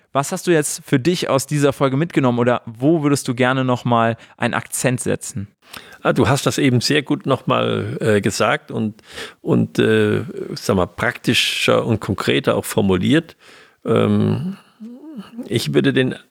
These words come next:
Speaker 2: Akzent setzen, dass ich mir wirklich darüber im Klaren bin, was jetzt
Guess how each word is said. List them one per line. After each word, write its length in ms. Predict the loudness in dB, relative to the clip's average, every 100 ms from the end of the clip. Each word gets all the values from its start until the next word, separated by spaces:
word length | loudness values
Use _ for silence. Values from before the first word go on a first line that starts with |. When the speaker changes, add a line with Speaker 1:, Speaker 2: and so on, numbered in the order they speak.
| _
Speaker 2:
Akzent 520 | -6 -6 -2 0 0
setzen, 380 | 0 -2 -2 -2
dass 200 | 0 -2
ich 120 | 0
mir 200 | 2 2
wirklich 420 | 2 -2 -2 -4 -10 -20 -16 -2
darüber 300 | -2 2 2
im 100 | 2
Klaren 380 | 0 -2 -2 -2
bin, 240 | -2 0
was 240 | -2 -2
jetzt 440 | -2 -4 -8 -14